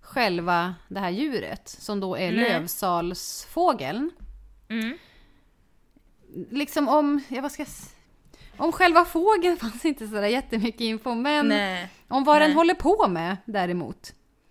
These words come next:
Speaker 1: Och jag tycker att det är lite
Speaker 2: Åh,
Speaker 1: passande ändå
Speaker 2: spännande.
Speaker 1: att, ja. Ehm, jag tycker det är lite passande att vi pratar om lövsalsfågeln, eh, just idag, med tanke på att du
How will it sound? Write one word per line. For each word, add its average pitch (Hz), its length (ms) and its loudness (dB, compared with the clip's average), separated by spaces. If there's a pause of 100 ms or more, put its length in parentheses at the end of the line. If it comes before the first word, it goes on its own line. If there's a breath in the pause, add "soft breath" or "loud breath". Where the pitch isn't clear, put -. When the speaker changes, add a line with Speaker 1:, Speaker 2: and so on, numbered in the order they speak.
(220 loud breath)
Speaker 1:
Och - 120 -12
jag 302 100 -2
tycker 392 220 -2
att 349 60 -4
det 381 80 2
är 370 40 2
lite 370 180 0
Speaker 2:
Åh, - 40 -6 (120)
Speaker 1:
passande 415 480 -2
ändå 285 140 2
Speaker 2:
spännande. 220 480 0
Speaker 1:
att, - 220 -14 (280)
ja. 349 220 0 (720 loud breath)
Ehm, 269 640 0 (1000)
jag 285 120 -2
tycker 349 140 2
det 339 60 0
är 349 140 0
lite 359 80 -4
passande 226 440 0
att 208 100 -4
vi 202 40 -8
pratar 190 380 -4
om 190 120 -2
lövsalsfågeln, 185 1040 -4 (800)
eh, 208 180 -6
just 208 260 -6
idag, 226 320 2
med 208 100 -6
tanke 208 240 -4
på 196 120 -6
att 196 180 -6
du 220 320 -4